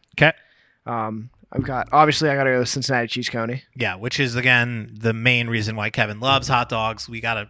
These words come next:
Speaker 2: Yeah.
Speaker 1: pay respect to the Coney, which is Cincinnati skyline, chili, fa-,
Speaker 2: Onions,
Speaker 1: famous.
Speaker 2: mustard, cheese,
Speaker 1: Yeah.
Speaker 2: chili cheese. Oh, yeah.
Speaker 1: So
Speaker 2: Great.
Speaker 1: Cincinnati has their own famous hot
Speaker 2: Yeah,
Speaker 1: dog,
Speaker 2: we put
Speaker 1: which,
Speaker 2: It's
Speaker 1: um,
Speaker 2: great.
Speaker 1: to be honest,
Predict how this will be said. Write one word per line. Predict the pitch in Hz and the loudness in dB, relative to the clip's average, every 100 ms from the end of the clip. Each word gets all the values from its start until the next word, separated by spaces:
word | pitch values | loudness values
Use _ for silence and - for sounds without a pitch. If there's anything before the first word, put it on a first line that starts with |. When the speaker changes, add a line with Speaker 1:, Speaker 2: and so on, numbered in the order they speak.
| _ _ - | _ _ -2
Speaker 2:
Yeah. | 127 | 0
Speaker 1:
pay | |
respect | 117 101 127 113 | 2 2 0 0
to | - 107 101 - - _ - | -2 -6 -6 -16 -20 _ -10
the | 123 | -6
Coney, | - 180 180 170 165 | 2 4 6 6 4
which | 151 127 131 | 2 0 -2
is | 120 110 - - _ | -4 -6 -16 -20 _
Cincinnati | - 147 156 131 123 | -2 0 2 4 2
skyline, | - 123 117 117 113 110 110 | 2 0 0 -2 -6 -6 -6
chili, | - 180 160 151 139 131 120 117 113 113 113 113 113 | 0 2 4 4 4 2 0 -2 -2 -4 -6 -10 -4
fa-, | - | 4
Speaker 2:
Onions, | 160 156 151 147 | 6 6 6 6
Speaker 1:
famous. | 151 156 | 8 8
Speaker 2:
mustard, | 139 135 147 | 8 6 6
cheese, | - 151 147 143 139 - - 117 | 4 4 4 2 0 -4 -6 -16
Speaker 1:
Yeah. | 98 - - - | -20 -20 -12 0
Speaker 2:
chili | 160 139 | 2 2
cheese. | 135 143 135 127 139 | 0 -4 -6 -8 -2
Oh, | 127 110 | 0 0
yeah. | 101 82 | -2 -6
Speaker 1:
So | - 151 | -2 4
Speaker 2:
Great. | 147 | 6
Speaker 1:
Cincinnati | 196 208 185 165 | 6 8 8 8
has | 139 156 127 | 8 6 6
their | 123 120 | 0 -2
own | 117 127 123 | 0 -2 -4
famous | 110 - 123 110 104 | 0 6 6 6 0
hot | - 113 320 | 4 4 4
Speaker 2:
Yeah, | - | 2
Speaker 1:
dog, | 80 | -2
Speaker 2:
we | 76 | -6
put | - 160 | 0 0
Speaker 1:
which, | - - - - _ _ | 0 -4 -8 -20 _ _
Speaker 2:
It's | 131 110 | -2 0
Speaker 1:
um, | 107 | 2
Speaker 2:
great. | 151 95 _ _ | 2 -2 _ _
Speaker 1:
to | - | 0
be | 190 | 4
honest, | 294 294 | 4 2